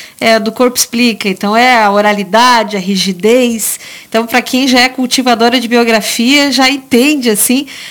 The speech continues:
aonde que ela tava se pegando, quais eram os dilemas e as dores que ela tava enfrentando. Né? São coisas que no consultório a gente dá esse feedback pra cada pessoa,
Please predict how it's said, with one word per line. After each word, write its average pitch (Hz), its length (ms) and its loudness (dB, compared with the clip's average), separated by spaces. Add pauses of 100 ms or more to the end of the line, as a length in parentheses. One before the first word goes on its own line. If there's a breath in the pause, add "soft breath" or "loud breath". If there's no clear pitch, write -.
(120)
aonde 320 400 2
que 311 80 -4
ela 262 120 0
tava 247 320 0
se - 160 -4
pegando, 214 640 0
quais 226 320 0
eram 233 160 2
os 226 80 0
dilemas 226 580 2
e 254 40 2
as 233 160 0
dores 240 280 0
que - 120 -4
ela 370 120 2
tava 233 260 0
enfrentando. 196 760 -4 (340 loud breath)
Né? 202 200 -2
São 208 180 0
coisas 214 320 0
que - 140 -2
no 240 100 2
consultório 233 640 0 (320 loud breath)
a 240 80 0
gente 240 220 2
dá 233 140 2
esse - 180 -2
feedback 233 600 -2
pra 233 180 -2
cada 240 380 0
pessoa, 220 720 2